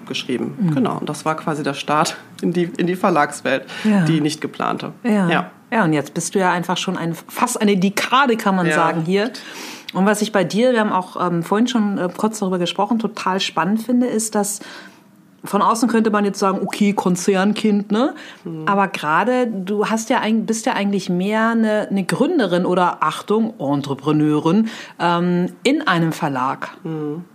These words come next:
Speaker 2: Einfach mit, mit der Academy, die
Speaker 1: Genau.
Speaker 2: du mit initiiert hast, ist das richtig? Mit, mit
Speaker 1: Mhm.
Speaker 2: aufgebaut hast? Was würdest
Speaker 1: Ja.
Speaker 2: du sagen, macht das,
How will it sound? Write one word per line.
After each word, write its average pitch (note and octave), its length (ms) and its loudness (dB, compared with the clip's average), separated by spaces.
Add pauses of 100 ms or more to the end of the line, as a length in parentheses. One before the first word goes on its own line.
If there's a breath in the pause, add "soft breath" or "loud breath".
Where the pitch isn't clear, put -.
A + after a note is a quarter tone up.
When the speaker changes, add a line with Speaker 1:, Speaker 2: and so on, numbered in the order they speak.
(360)
Speaker 2:
Einfach F3 280 0
mit, E3 360 -2
mit F3 140 -4
der E3+ 120 0
Academy, A3 640 2
die F#3+ 180 -2
Speaker 1:
Genau. F3+ 380 2
Speaker 2:
du F3 60 0
mit G3 440 -2
initiiert A3 520 4
hast, D#4 320 0
ist - 120 -10
das A3+ 140 -6
richtig? B3 340 -4
Mit, A3 240 -4
mit G3+ 180 -4
Speaker 1:
Mhm. F#3+ 60 0
Speaker 2:
aufgebaut A3+ 480 -2
hast? A#3 260 -4 (760 loud breath)
Was A3+ 160 2
würdest C4 220 2
Speaker 1:
Ja. C4 60 2
Speaker 2:
du A3+ 40 4
sagen, A#3 380 4
macht G3+ 220 0
das, - 360 -2